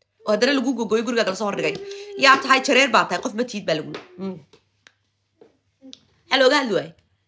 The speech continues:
Walaalkii baa soo galay, wuxuu yidhi, "Ilaahay baanu anagu ma garanaysaa, ay sugaynaa inuu xaqeenna maalin na siiyo." Isagii laftirkiisa lagu yidhi, "Shibdha waryaa." So, xaq darrada meesha ka socota inta laga hadli waayo,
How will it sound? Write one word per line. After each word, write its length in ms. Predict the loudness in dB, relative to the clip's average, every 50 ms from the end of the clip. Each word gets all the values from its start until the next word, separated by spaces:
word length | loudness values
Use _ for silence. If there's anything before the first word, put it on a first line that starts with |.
| _ _ _ _ _ _ _ _ _ _ _ _ _ _ _ _ _ _ _ _ _ _ _ _ _ _ _ _ _ _ _ _ _ _ _ _ _ _ _ _ 2
Walaalkii 320 | 4 4 4 4 2 -2
baa 80 | -4 -4
soo 180 | -4 -4 -4
galay, 180 | -4 -4 -6 -6
wuxuu 160 | -8 -10 -10
yidhi, 100 | -8 -6
"Ilaahay 340 | -4 -2 -2 -4 -4 -8 -8
baanu 220 | -8 -8 -8 -10 -10
anagu 240 | -12 -12 -12 -14
ma 80 | -14 -12
garanaysaa, 460 | -12 -12 -12 -12 -12 -14 -14 -14 -14
ay 80 | -14 -14
sugaynaa 440 | -14 -14 -12 -12 -12 -10 -12 -14 -14 -18 -20 -20 _ _ _ _ _ _ -20 -20 -20 -14 _
inuu 160 | -6 -6 -6 -6
xaqeenna 320 | -6 -6 -4 -4 -4 -6
maalin 240 | -8 -10 -12 -12 -14
na 80 | -14 -16
siiyo." 320 | -16 -16 -16 -16 -18 -18 _ _ _ _ -12
Isagii 260 | -6 -4 -4 -2 -2
laftirkiisa 400 | -4 -6 -8 -10 -10 -6 -6 -4
lagu 140 | -4 -4 -6
yidhi, 100 | -6 -6
"Shibdha 180 | -6 -6 -4 -4
waryaa." 280 | -4 -4 -6 -8 -10 _ _ _ _ _ _ _ _ _ _ _ _ -20 -20 -20 -20 -20 -16 -14 -12 -12 -12 -12 -12 -14 -16 -18 -20 -20 -20 -20 -20 -20 -20 _ _ _ -8 0
So, 120 | 4 6 6 6
xaq 220 | 6 4 2 2
darrada 280 | 2 2 4 4 4 4
meesha 220 | 2 2 0 0 -2
ka 60 | -4
socota 280 | -2 -2 0 0 0 0
inta 160 | 0 0 0
laga 160 | 0 0 0
hadli 200 | 0 0 0 0 2
waayo, 280 | 4 4 4 2 0